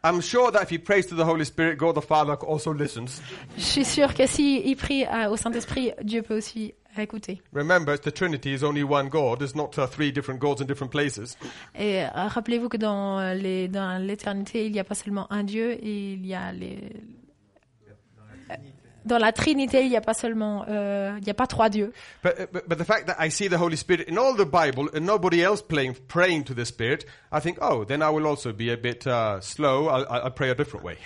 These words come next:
Speaker 2: Et comme je, mais comme je vois dans la Bible qu'il y a peu de fois où on prie le Saint-Esprit, je vais peut-être aussi être un peu,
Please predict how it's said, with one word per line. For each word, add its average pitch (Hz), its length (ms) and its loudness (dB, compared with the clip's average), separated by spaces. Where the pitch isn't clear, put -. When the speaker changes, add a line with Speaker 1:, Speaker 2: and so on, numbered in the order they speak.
Speaker 2:
Et 226 120 -2
comme 254 180 2
je, 240 80 2
mais 240 260 -2
comme 254 160 -2
je 240 80 -2
vois 233 140 0
dans 233 80 -2
la 208 100 -2
Bible 220 240 -4
qu'il 202 460 -4
y 202 80 -4
a 196 160 -2
peu 226 220 -6
de 220 60 -10
fois 220 200 -4
où 214 140 -4
on 196 80 -4
prie - 160 -6
le 214 80 -6
Saint-Esprit, 214 420 -8
je - 100 -12
vais 208 120 -4
peut-être - 260 -10
aussi 226 160 -4
être - 160 -14
un 208 80 -2
peu, 214 300 -2